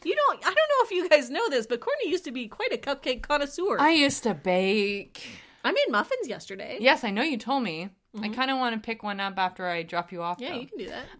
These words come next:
Speaker 2: Um, Mulder is not taking any of Smoking Man's shit.
Speaker 1: No, he doesn't want the options.
Speaker 2: No. So he's like, "I don't, hey, you did these things, you showed me Samantha. I just,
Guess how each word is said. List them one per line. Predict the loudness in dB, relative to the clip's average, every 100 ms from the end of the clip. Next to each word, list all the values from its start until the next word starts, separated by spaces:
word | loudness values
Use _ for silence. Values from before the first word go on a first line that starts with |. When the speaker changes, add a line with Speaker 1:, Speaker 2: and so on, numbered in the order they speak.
| 10
Speaker 2:
Um, | 10 10 6 -10 _ _ _ _ _ _ _
Mulder | 0 4 4 4
is | 2
not | 4 6 4 2
taking | 0 0 -2 -4
any | 0 0 0 0
of | -2 -6
Smoking | -8 -8 -6 -6 -2
Man's | -2 -2
shit. | -6 -4 -2 -2 -2 -4
Speaker 1:
No, | 0 0
he | 0 -2
doesn't | -2 -2 -2
want | -2 -2 -4
the | -8
options. | -2 -2 -2 -10 -12 -8
Speaker 2:
No. | -6 -6 -10 -20 _
So | -2 4 6 6 2
he's | -2 -2
like, | 4 4 2
"I | -8
don't, | 2 4 4 2
hey, | 0 2 2
you | 0
did | -6 -6 -4
these | -6 -4
things, | 0 2 2 0 -4 -6
you |
showed | -6 -4
me | -4
Samantha. | -6 -2 0 0 2 2 2 -2 _ _ _
I | -12
just, | -4 -2 -2 -10 -12